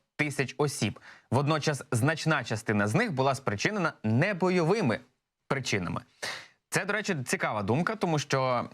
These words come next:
м, по-перше, самі втрати, м, звучать доволі таки заменшено, тому що зараз майже сто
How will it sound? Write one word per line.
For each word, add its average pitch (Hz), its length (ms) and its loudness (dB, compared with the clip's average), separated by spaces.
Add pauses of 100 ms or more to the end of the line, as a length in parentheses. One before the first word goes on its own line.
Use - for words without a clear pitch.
(120)
м, 113 140 2
по-перше, 127 500 -2 (120)
самі 156 280 -2
втрати, 117 400 -2
м, - 720 -4
звучать 120 460 2
доволі 117 280 2
таки - 200 0
заменшено, 147 480 0
тому 117 200 2
що 110 160 0
зараз 113 360 -2 (500)
майже 113 280 2
сто 135 300 0